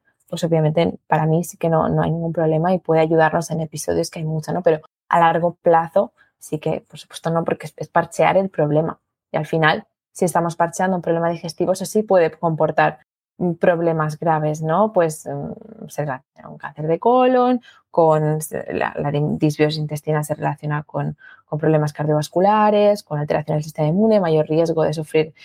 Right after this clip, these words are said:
enfermedades del carácter autoinmune, crónico-inflamatorias. Entonces, al final es taparnos un poco la vista, ¿no? Ante lo que está pasando y que sí que nos puede provocar problemas a largo plazo, ese problema que no estamos abordando.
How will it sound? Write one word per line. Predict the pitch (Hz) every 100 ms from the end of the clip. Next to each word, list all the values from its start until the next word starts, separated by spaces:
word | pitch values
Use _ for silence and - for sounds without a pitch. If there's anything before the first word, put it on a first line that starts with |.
| -
enfermedades | - 170 170 165 160 156 160 156
del | 156 151
carácter | 156 156 156
autoinmune, | 151 151 165 196 240 214
crónico-inflamatorias. | 196 175 165 160 156 160 160 156 185 185 185
Entonces, | 165 160 185 185
al | 165
final | - 160 170
es | 185 - _ _
taparnos | 165 165 170 190 202
un | 202
poco | 196 202
la | 175
vista, | 196 226 - 254
¿no? | 233
Ante | 277 233
lo | 180
que | 170
está | 175 180
pasando | 190 185 190 202 302 - _ _ _
y | -
que | 175
sí | 165
que | 165
nos | 180 160
puede | 185 185
provocar | 190 175 175 170
problemas | 190 175 180 185
a |
largo | 170 170 160
plazo, | 165 160 - 185
ese | 165 -
problema | 156 165 160 170
que | 190
no |
estamos | 170 - 160 160
abordando. | 160 151 160 156